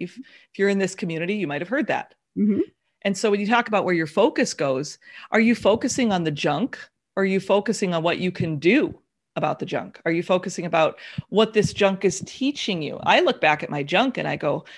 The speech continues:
Speaker 1: "I'm gonna own every bit of it."
Speaker 2: Mm-hmm.
Speaker 1: I'm gonna go, I'm gonna own every bit of my divorce. I'm gonna own every bit of, you know, my parenting skills that were not so great. I'm gonna own my workaholic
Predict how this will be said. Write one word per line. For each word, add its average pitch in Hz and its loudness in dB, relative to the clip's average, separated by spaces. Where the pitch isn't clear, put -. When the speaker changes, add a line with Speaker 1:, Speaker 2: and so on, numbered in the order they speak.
Speaker 1:
"I'm 208 2
gonna - 0
own 170 0
every 170 0
bit 185 0
of 302 -4
it." - -8
Speaker 2:
Mm-hmm. 180 -8
Speaker 1:
I'm 233 0
gonna 330 4
go, 190 4
I'm 208 4
gonna 277 0
own 180 2
every 175 0
bit 165 4
of 160 -4
my 147 -2
divorce. 156 -2
I'm 160 -4
gonna 151 -4
own 165 0
every 151 -2
bit 151 0
of, 151 -2
you 165 -6
know, 143 -6
my 143 -2
parenting 175 -4
skills 190 -2
that - -4
were 143 -4
not 156 -6
so 156 -4
great. 160 -4
I'm 160 -4
gonna 170 -6
own 165 -2
my 147 -4
workaholic 151 -2